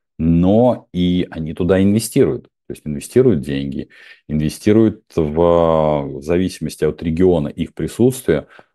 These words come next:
У кого-то есть, э, геотермальные вложения, у кого-то есть вложения в ветряки, у кого-то есть, э, а, вложения, соответственно, там,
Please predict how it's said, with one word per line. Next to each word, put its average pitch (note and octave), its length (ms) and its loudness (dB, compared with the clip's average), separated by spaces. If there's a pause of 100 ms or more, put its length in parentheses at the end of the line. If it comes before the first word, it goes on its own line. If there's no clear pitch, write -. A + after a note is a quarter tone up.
У D2+ 80 -12
кого-то G2+ 400 4
есть, D#2+ 480 0
э, D#2+ 240 4
геотермальные D2+ 800 0
вложения, C#2+ 720 -6
у D#2+ 100 -2
кого-то E2 500 0
есть F2 380 0
вложения F2 600 0
в D#2+ 40 0
ветряки, E2 720 -6 (400)
у E2 100 0
кого-то F#2 460 2
есть, E2 560 -2
э, E2+ 80 0
а, D2+ 840 0
вложения, D#2 580 -4
соответственно, D2+ 720 -6
там, C#2+ 280 -2